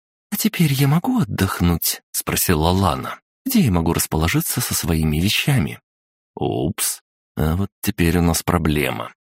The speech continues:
Даже не представляю, как она отреагирует на предложение жить в одной комнате с орком и двумя кобальдами. Хотя, может, для наемниц это обычное дело». «Попросите Никоста проводить тебя в комнату для прислужников»,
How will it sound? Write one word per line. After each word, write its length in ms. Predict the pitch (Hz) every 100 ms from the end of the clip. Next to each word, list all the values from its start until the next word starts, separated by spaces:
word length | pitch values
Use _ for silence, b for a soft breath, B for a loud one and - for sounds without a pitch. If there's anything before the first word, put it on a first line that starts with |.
| _ -
Даже 260 | 78 78
не 120 | 78
представляю, 680 | 76 82 - 78 71 78 78
как 200 | 82 82
она 180 | 80 80
отреагирует 800 | - 78 69 69 78 80 76 80
на 100 | 78
предложение 720 | - 73 71 69 85 80 71
жить 240 | 80 76
в 60 | 73
одной 300 | 71 71 67
комнате 520 | 80 80 78 71 64
с 100 | -
орком 500 | 78 90 - 123 - _
и 140 | - 98
двумя 420 | 82 80 98 85
кобальдами. 840 | - 95 73 73 65 62 62 60 - _ _ _
Хотя, 280 | - - 87
может, 260 | 107 95 87
для 200 | 87 90
наемниц 560 | 78 80 95 90 -
это 200 | 82 76
обычное 500 | 69 69 - 69 67
дело». 440 | 64 71 82 - - _ _ _ _ _ -
«Попросите 520 | - - - 123 95
Никоста 420 | 87 90 92 -
проводить 480 | - 76 76 85 -
тебя 220 | - 78
в 80 | -
комнату 400 | 78 80 78 80
для 160 | 71 71
прислужников», 920 | - - 76 80 73 71 - -